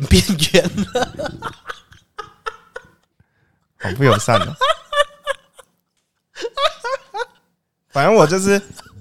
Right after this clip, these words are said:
Speaker 2: 六点半、七点走的时候，然后我回到家八点。我回到家之后，我就休息那一个小时之后，我又继续吃，沿路吃到十点半。
Speaker 1: 你应该不是今天这样。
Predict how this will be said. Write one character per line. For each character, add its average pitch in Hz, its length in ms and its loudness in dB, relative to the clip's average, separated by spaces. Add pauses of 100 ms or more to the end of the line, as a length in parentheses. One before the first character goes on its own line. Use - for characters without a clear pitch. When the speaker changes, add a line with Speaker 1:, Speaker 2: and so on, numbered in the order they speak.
(140)
Speaker 2:
六 202 220 6
点 123 200 4
半、 156 160 6
七 202 160 0
点 147 200 4
走 101 200 -2
的 98 80 -2
时 113 140 -4
候， 120 140 4
然 113 120 0
后 120 60 2
我 113 60 2
回 120 80 4
到 127 140 4
家 120 160 4
八 107 300 -4
点。 90 160 -4
我 92 100 -4
回 113 100 0
到 127 140 4
家 117 220 -2
之 107 200 -6
后， 113 100 0
我 104 60 -4
就 117 80 -4
休 143 240 2
息 127 100 -2
那 123 140 0
一 110 60 -2
个 101 100 -6
小 - 140 -8
时 82 140 -12
之 98 100 -14
后， 101 100 -4
我 85 80 -2
又 98 60 0
继 101 180 -8
续 101 120 -6
吃， 95 280 -6
沿 87 160 -6
路 104 120 -4
吃 95 200 -8
到 92 120 -6
十 - 180 -4
点 - 240 -12
半。 - 140 -12 (240)
Speaker 1:
你 110 160 -8
应 139 180 -4
该 180 180 2
不 120 160 0
是 135 160 0
今 120 220 -4
天 113 180 -2
这 104 120 -4
样。 92 180 -8